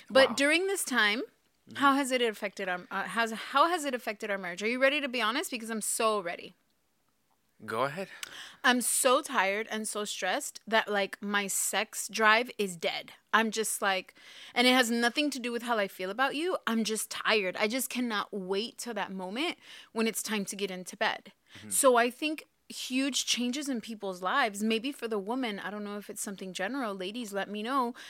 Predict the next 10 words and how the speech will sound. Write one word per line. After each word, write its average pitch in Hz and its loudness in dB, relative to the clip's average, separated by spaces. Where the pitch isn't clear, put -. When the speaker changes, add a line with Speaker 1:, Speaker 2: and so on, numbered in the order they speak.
Speaker 1:
Contact 220 -2
at, 175 -2
uh, 180 -2
rosierivera 190 -2
dot 185 -2
com 220 0
or 196 -4
on 175 -6
our 175 -8
Instagram. 196 -4